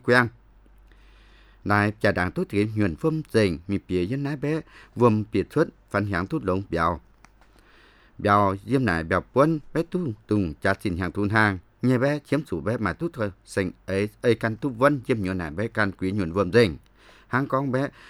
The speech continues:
vuông buồng tạp lại hốm tại bé buồng, bành béo tại tài. Căn có bình,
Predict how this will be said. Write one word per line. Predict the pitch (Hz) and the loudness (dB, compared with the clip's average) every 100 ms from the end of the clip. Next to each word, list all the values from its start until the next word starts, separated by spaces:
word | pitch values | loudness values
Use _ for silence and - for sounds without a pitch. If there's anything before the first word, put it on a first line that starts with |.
| - | -4
vuông | 127 135 123 117 | 2 4 4 2
buồng | 104 | -2
tạp | 85 85 85 | 0 -4 -2
lại | 90 | -4
hốm | 80 120 135 | 0 0 0
tại | 101 | -4
bé | 82 110 | -4 -4
buồng, | 117 92 73 - - | -2 -2 -4 -10 -6
bành | 98 92 80 | -4 -2 -4
béo | 85 90 | -2 -2
tại | 85 78 | -4 -6
tài. | - 95 71 - _ _ - - _ | -2 -2 -2 -12 _ _ -20 -20 _
Căn | - 113 104 - - - | -2 0 0 -6 -16 0
có | 110 | 2
bình, | 113 113 | 4 2